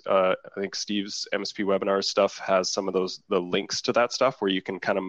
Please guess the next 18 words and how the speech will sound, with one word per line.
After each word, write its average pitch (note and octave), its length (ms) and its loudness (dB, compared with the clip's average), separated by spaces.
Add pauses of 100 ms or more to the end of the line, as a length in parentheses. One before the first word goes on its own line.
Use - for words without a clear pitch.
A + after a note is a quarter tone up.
(180)
noodle G#2+ 380 4
around F#2 320 4
with G#2 140 -2
these F#2 180 -4
spreadsheets F#2 480 -2
and G2 100 -14
figure G2 240 2
out - 140 2
what - 160 -2
your G2 100 -10
costs - 460 2
are F2+ 240 4
and A2+ 80 0
what - 120 0
you - 40 -6
should - 160 -4
be F2 80 -10
charging. G#2+ 420 0